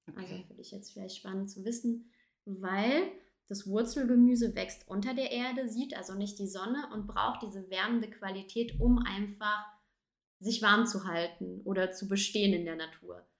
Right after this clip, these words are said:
Speaker 2: Und das Blattgemüse sieht eben die Sonne und hat deswegen diesen kühlenden Aspekt.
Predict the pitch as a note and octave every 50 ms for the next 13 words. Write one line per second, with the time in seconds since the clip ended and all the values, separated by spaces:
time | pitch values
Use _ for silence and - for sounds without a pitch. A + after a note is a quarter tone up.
0 | _ _ _ _ _ _ _ _ _ - G3+ G3+ G3 G3 - - F#3+ G3 G3 -
1 | B3 A#3+ B3 B3+ A#3 A#3 A3 G3+ A3+ B3 C#4 - - E3+ E3+ E3 F3 E3+ F3 F3+
2 | F#3 F3+ F#3 A3 A#3+ A#3+ A#3+ A#3+ - G3+ G3+ G3+ G3+ G#3 G3+ - G#3 G3+ - -
3 | G3+ G#3 G#3 G3+ G3 G3+ F#3+ G3+ G3+ G3+ - - A#3 A3+ G#3+ G3 F3 E3 E3 E3+
4 | - - - - - - - - -